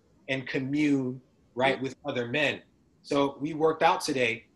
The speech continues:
Speaker 1: but it felt good. It didn't feel like it was healthy.
Speaker 2: Mm, mm-hmm.
Speaker 1: Right?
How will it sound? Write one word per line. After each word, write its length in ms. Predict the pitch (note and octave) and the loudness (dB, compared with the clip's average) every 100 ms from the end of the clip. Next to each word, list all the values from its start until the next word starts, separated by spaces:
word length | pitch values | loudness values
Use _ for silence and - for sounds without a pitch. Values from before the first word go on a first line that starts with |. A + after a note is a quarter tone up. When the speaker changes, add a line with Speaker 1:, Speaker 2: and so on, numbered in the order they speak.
| _ _ A2 | _ _ 2
Speaker 1:
but 160 | D3+ | 4
it 140 | C#3+ - | 4 2
felt 420 | - D#3+ C3+ G#2+ | 2 2 2 0
good. 380 | D#3+ E3 - - _ _ - | 4 4 4 -4 _ _ -2
It 80 | D#3 | 2
didn't 220 | D#3 C#3+ | 2 2
feel 300 | - F3 E3+ - _ _ _ | -4 -2 -2 -2 _ _ _
like 260 | D#3+ D3 D#3 | 2 2 2
it 80 | E3 | 2
was 220 | C#3+ - | 2 0
healthy. 640 | - - F#3 - - - - _ _ _ _ - | -2 4 6 4 0 -10 -12 _ _ _ _ -4
Speaker 2:
Mm, 600 | A3 G#3 F#3+ F3+ F3+ - | -2 -2 -2 -4 -6 -6
mm-hmm. 640 | G#3 G3+ F#3+ F#3 F#3+ G3+ F#3+ - _ - | -4 -4 -4 -6 -6 -8 -10 -18 _ 0
Speaker 1:
Right? 340 | B2+ D#3 D#3+ | 4 4 4